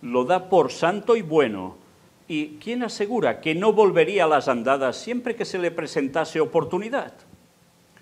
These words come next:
Deróguense las medidas restrictivas impuestas en la actualidad por los gobiernos civiles y déjesele a Roma que recupere su antiguo poder,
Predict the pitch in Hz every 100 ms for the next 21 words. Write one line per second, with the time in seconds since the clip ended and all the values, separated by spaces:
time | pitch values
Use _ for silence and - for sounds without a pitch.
0 | _ _ _ - - _ _ _ _ -
1 | 113 107 113 156 170 165 165 170 160 143
2 | 139 131 131 170 165 156 - 170 135 127
3 | 123 - 113 110 139 131 98 87 - -
4 | _ - 143 139 165 202 202 123 - 120
5 | 107 104 - 110 104 131 160 - - -
6 | - - 165 143 151 139 - 123 135 214
7 | 226 233 - - 151 196 151 98 87 -
8 | - _ _ - 170 294 - - 196 170
9 | 160 143 139 180 156 135 151 127 120 120
10 | 180 165 - - 123 110 - 226 220 165
11 | 123 110 196 160